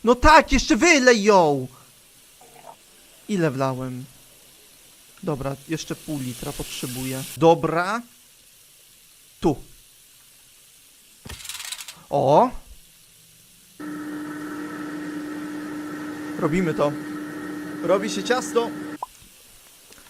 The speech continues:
Co jest? Jakiś plusik dostałem.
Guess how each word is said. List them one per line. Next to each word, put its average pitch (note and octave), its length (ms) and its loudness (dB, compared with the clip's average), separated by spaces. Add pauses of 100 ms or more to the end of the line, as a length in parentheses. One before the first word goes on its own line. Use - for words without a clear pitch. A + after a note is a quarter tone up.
(100)
Co - 120 0
jest? E3 400 0 (840)
Jakiś E3 240 -8
plusik F3+ 380 -4
dostałem. C3+ 640 -4